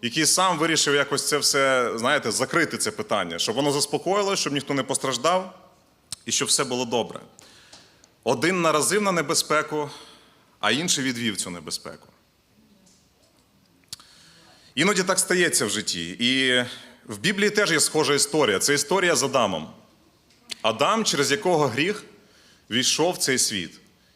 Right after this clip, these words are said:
І Ісус Христос, Бог, особистість, яка прийшла в цей світ і яка вирішила цю ситуацію. Один наразив на небезпеку, другий відвів цю небезпеку.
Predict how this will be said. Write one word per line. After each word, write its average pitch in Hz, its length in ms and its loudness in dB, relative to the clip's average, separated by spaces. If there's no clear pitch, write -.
І 123 100 2
Ісус 180 300 2
Христос, - 640 -4
Бог, 131 460 -2
особистість, 143 680 0
яка 139 180 0
прийшла 143 380 0
в 139 60 -2
цей 135 180 0
світ 170 400 -2
і 120 40 4
яка 139 220 2
вирішила 123 480 2
цю 101 120 -4
ситуацію. - 640 -2
Один 160 360 2
наразив 127 400 2
на 190 100 -2
небезпеку, 143 720 -2
другий 151 360 2
відвів 131 340 -2
цю 104 140 -4
небезпеку. 90 680 -8